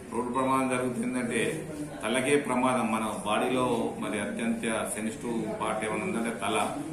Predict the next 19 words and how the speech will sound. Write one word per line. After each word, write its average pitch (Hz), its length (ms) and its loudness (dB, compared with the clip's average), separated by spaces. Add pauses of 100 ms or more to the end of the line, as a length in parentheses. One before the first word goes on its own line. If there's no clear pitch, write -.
(540)
కాబట్టి 117 680 0
దానికి 117 240 0
ప్రమాదం 127 340 2
జరిగిందంటే, 127 540 0
మరి 113 440 -2
దానికి 107 480 -4
అనుకోకుండా 104 540 -2
దెబ్బ 110 280 -2
తాకిందంటే 110 600 -2 (760)
తలకే 160 420 6
ఇంజ్యూరీ 156 400 8
అయ్యే 143 120 8
ఆస్కారం 135 460 6
ఎక్కువ 131 280 2
ఉంటది. 110 320 2
నైంటీ 117 240 2
పర్సెంట్ 120 440 -2 (360)
రోడ్డు 127 540 2 (600)
మన 110 140 -4